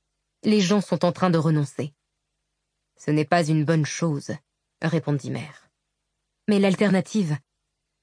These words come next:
elle revient à toucher à des choses dont nous ne devrions pas nous mêler, des choses qui risquent d'attirer sur nous le regard des incrés. Tu ne travailles pas,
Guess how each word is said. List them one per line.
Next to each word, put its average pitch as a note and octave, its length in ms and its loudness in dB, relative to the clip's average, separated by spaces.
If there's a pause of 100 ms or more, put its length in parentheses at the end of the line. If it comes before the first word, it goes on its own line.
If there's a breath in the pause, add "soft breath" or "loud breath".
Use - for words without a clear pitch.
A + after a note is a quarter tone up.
(180)
elle G3 100 4
revient F#3+ 260 2
à G3 140 2
toucher A3 460 0
à F#3 40 2
des E3 120 0
choses A3 360 0
dont F3 160 -2
nous F3+ 120 2
ne F#3+ 80 2
devrions F#3+ 400 2
pas G3+ 140 2
nous F#3 120 2
mêler, D#3+ 340 2 (440 soft breath)
des F#3 160 0
choses A#3 400 -2
qui - 140 -4
risquent G3 240 -2
d'attirer F#3 420 0
sur F3 160 0
nous F#3+ 140 2
le F3 100 2
regard F#3 340 2
des D#3+ 160 0
incrés. E3+ 420 -2 (1160)
Tu - 120 -4
ne A3 120 2
travailles E3 400 2
pas, - 340 -6